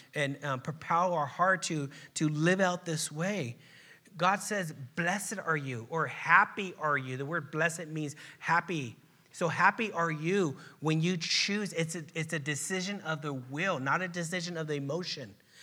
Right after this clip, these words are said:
It's a decision of the will and saying, "A-, and I'm going to be merciful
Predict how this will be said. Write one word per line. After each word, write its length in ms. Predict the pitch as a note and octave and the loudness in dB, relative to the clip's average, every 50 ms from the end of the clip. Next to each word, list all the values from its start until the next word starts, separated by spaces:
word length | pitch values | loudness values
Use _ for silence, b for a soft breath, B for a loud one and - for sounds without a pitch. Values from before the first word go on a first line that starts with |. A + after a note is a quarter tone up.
| B B | B B
It's 140 | B D#3+ D#3+ | B 2 2
a 40 | E3 | 2
decision 500 | D#3+ E3 E3 D#3+ E3 F#3+ F#3 F#3 G3 F#3+ F3+ | 2 2 2 2 2 2 2 2 0 0 0
of 120 | E3+ E3+ E3 | 0 2 2
the 80 | E3 | 0
will 320 | D3+ D3+ E3 F#3 G3 F#3+ F3+ | 0 0 0 0 2 2 2
and 120 | E3+ D#3 | 0 0
saying, 280 | D#3+ - F3+ D#3+ D#3 D#3 B B B B B B B | -2 0 0 0 0 -2 B B B B B B B
"A-, 220 | D#3+ D#3+ D#3+ D3+ - D#3+ | 2 2 2 2 2 0
and 180 | D#3+ D#3 D#3 D#3 D#3 | 0 2 2 6 8
I'm 220 | D#3+ E3 E3+ E3 | 8 8 8 6
going 260 | C#3+ C3+ E3+ F3+ F#3+ F#3+ | 0 2 2 2 2 2
to 60 | F3 | 0
be 180 | D#3+ F3+ F3 | 0 2 2
merciful 800 | E3+ D#3+ D#3+ E3 F3+ F#3 - - F3+ D#3+ - E3 D3+ A#2+ A2 - | 4 4 4 4 4 2 2 0 -2 -2 0 -2 -2 -2 -2 -6